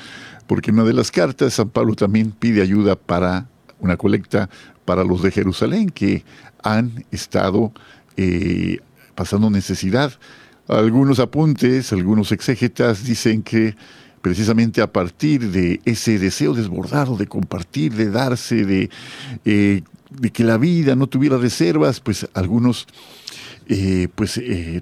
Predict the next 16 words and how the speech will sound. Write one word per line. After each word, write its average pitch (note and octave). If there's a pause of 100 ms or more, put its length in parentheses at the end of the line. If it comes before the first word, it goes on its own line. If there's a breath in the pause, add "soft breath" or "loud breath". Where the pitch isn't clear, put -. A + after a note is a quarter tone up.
tuvieron A#2+
y G2
pasaron F2+
necesidad. E3 (480 loud breath)
Pero -
bueno, D3
ya F3
llegaremos D3+
a D3
eso, C3
Eleazar, A#2
y, -
y A2 (100)
de A2+
verdad A2+
que, A2